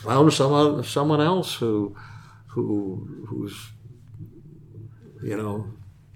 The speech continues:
another love interest. You're certainly a beautiful woman and a wonderful w-, woman, but, but I'm, I'm just feeling kinda out, out in the cold, you know, the last, the last few weeks, and I wonder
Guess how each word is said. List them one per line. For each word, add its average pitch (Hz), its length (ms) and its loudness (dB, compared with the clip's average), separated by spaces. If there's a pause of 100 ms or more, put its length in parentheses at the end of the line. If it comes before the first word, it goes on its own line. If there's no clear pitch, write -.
(140)
another 135 320 10
love 135 420 4
interest. 110 320 4
You're 104 460 -2
certainly 117 360 -2
a 104 40 2
beautiful 110 500 0
woman 117 340 -2
and 107 260 -4 (580)
a - 20 -14
wonderful 107 560 -4
w-, 110 320 -14
woman, 123 380 -4
but, 113 160 -2 (260)
but 120 80 -2
I'm, 131 220 -2
I'm 147 160 0
just - 220 0 (720)
feeling 120 400 -4
kinda 113 280 -2
out, 113 280 -4
out 123 200 -4
in 120 60 -8
the 107 80 -6
cold, 151 500 0 (180)
you 123 160 -4
know, 101 160 -6
the 107 60 -8
last, 104 420 -6 (220)
the 113 80 -8
last 110 340 -4
few 107 240 -4
weeks, 110 400 -4
and 101 140 -8 (500)
I 135 40 -8
wonder 117 480 0